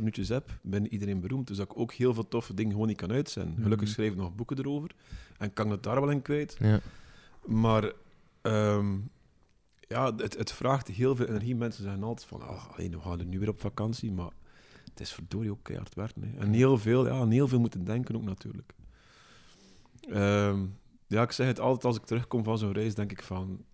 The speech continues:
Speaker 1: "Nooit meer." <laughs> En dan komt er een nieuw idee en dan ben ik toch weer vertrokken en, ja,
Speaker 3: Ja.
Speaker 1: zo werkt het.
Speaker 3: Met wat voor fiets doe je
Speaker 1: Ja.
Speaker 3: een goede bikepack?
Speaker 1: Ehm,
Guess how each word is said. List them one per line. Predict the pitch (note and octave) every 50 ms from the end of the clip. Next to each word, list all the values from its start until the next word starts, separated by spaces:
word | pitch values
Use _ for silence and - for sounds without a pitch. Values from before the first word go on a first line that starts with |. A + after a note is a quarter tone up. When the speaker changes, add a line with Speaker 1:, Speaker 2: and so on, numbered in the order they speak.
| - - - - _ -
Speaker 1:
"Nooit | - G2+ F#2+ G2 F#2 F2+
meer." | F2+ F2+ F#2 - - - - _ - _ _
<laughs> | - - - - - - - - - - - - - - - D4+ - - C#4 -
En | - C#4
dan | B3 A#2+
komt | A#2+ F3+ C#3+ C3 A#2+
er | C3
een | A#2+ A#2
nieuw | B2 C3 C3
idee | C3+ C3 A2+ A#2+ B2+ C3 C3+ -
en | A2+ A2
dan | A2 A2 G#2+
ben | A2 G#2+
ik | G2+ -
toch | G#2+ G2+
weer | G#2 G#2+ G#2 G#2
vertrokken | G#2 G#2 - G#2 G#2 G#2 - G2
en, | F#2+ F2+ F2+ F#2 F2+ F2 E2+ -
ja, | G2
Speaker 3:
Ja. | G2 F#2+ F#2+ - - - - - - - - - - - - - -
Speaker 1:
zo | - - -
werkt | F2+ F#2+ - -
het. | - E2+ - - - - - - B2+ - - - -
Speaker 3:
Met | G#2 G#2+ A2+
wat | - D#3 -
voor | D#3 A#2+
fiets | - - - D3+ - - - - - - - - - - _ - - _ - - - _ _
doe | _ G#2 F2+ G#2 G#2+
je | G#2+
Speaker 1:
Ja. | A2 -
Speaker 3:
een | - G2+ G2 F#2+
goede | G2 G#2 F#2+ F2
bikepack? | D#2+ F2 D#2+ D#2+ E2+ - D#2+ D2+ D2 - - - - -
Speaker 1:
Ehm, | - B2+ C3+ C#3 C#3+ C#3+ D3 D3 D3 C#3+ C#3+